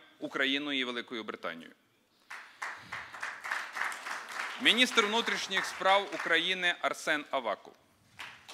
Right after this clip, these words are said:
Це та людина, з якою в Україні безпосередньо пов'язано, а точніше під його чуйним керівництвом.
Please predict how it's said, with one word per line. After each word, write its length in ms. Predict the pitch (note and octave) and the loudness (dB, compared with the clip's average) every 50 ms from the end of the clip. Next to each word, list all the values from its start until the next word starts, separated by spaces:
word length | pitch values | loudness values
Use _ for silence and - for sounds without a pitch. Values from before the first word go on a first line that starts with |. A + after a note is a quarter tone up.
| - - - - - - - | -18 -18 -16 -16 -16 -14 0
Це 160 | - F3+ E3 | 4 4 4
та 220 | - - A3+ A#3+ B3 | 8 10 10 12 12
людина, 480 | A#3+ A#3 G3 F#3 G3+ F3+ D3+ B2 G2+ - - - - - - - - - - - - | 10 4 2 4 4 4 4 2 -4 -6 -10 -12 -12 -12 -12 -12 -12 -12 -14 -16 -14
з 120 | B2 - E3 | -4 2 2
якою 400 | F3+ - - A3+ A3 A3 G#3 F#3 | 2 4 4 4 4 4 2 -2
в 60 | F3 | -2
Україні 580 | F3 - F#3 E3+ E3+ F3+ G3 G#3 G#3 G3+ G3+ G3 F3+ - - _ _ _ _ _ _ - | -4 2 4 4 6 6 4 2 0 0 -2 -4 -4 -10 -18 _ _ _ _ _ _ -8
безпосередньо 720 | C#3+ D3 - - D#3 C#3 - D3+ D3 D#3+ E3+ D#3+ D#3+ D#3+ D3 | -6 -6 -6 -8 -10 -6 -4 -2 0 0 0 0 -2 -10 -10
пов'язано, 640 | - D#3+ C#3+ C3 C#3 A#2+ G2+ F2+ - E2 D#2+ - - - _ _ _ _ _ | -8 -10 -8 -4 0 0 0 0 -2 -10 -16 -20 -20 -20 _ _ _ _ _
а 60 | - | -14
точніше 400 | - B2+ - - D#3 D3 - C#3 | -14 -12 -12 -10 -10 -10 -10 -10
під 200 | - - B2+ A#2 | -8 -10 -10 -8
його 240 | B2+ B2+ B2 E3 E3 | -8 -8 -8 -8 -10
чуйним 520 | E3 - - - D#3 D3+ D3+ D3 C#3 C#3 | -10 -12 -12 -10 -8 -8 -8 -8 -10 -10
керівництвом. 680 | C#3 - C#3 B2+ A#2+ A2+ G2 E2 - - - - - | -10 -10 -10 -8 -8 -8 -8 -10 -10 -14 -20 -20 -20